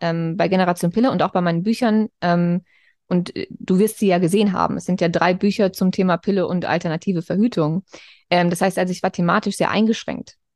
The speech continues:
Und sobald ich auf, auf Generation Pille, egal ob jetzt auf, auf Instagram damals, im Podcast oder auf dem Blog, irgendwie thematisch auch nur ansatzweise in eine andere Richtung gegangen bin, ähm, und der Dreh nicht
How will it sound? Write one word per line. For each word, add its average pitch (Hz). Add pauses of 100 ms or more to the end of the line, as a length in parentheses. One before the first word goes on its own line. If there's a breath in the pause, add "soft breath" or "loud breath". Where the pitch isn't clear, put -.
(540)
Und 180
sobald 180
ich -
auf, 165
auf -
Generation 165
Pille, 233
egal 175
ob -
jetzt -
auf, 170
auf -
Instagram 180
damals, 151
im 165
Podcast 170
oder 165
auf 156
dem 175
Blog, 196
irgendwie 208 (160)
thematisch 233
auch -
nur 233
ansatzweise 208
in -
eine 185
andere 226
Richtung 196
gegangen -
bin, 302 (540 loud breath)
ähm, 175
und 180
der 196
Dreh 240
nicht 208